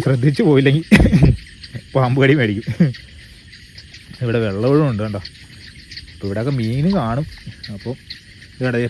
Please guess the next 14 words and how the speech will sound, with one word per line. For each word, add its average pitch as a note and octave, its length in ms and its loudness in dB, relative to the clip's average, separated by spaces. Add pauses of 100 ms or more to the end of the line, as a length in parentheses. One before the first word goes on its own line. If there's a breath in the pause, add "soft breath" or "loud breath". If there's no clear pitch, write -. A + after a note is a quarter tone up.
പാമ്പിൻ്റെ B2 320 -4
കാര്യം C3 260 0
പറഞ്ഞുള്ളൂ. A#2+ 340 -4
ഇത് A2+ 80 -6
കണ്ടോ, G#2+ 120 -8 (680)
ഒരു A#2 140 -8
ചെളിപ്പുടർ C3 380 -4
ഇരിക്കണ്ട, G#2 260 -8 (380)
ചീതങ്കൻ B2+ 320 -6
എന്ന് B2 120 -6
പറഞ്ഞ A#2 180 -8
പാമ്പ് G2+ 180 -10 (760)
ഇതേ B2 140 -4
ഇരിക്കണ്ട. A2 300 -8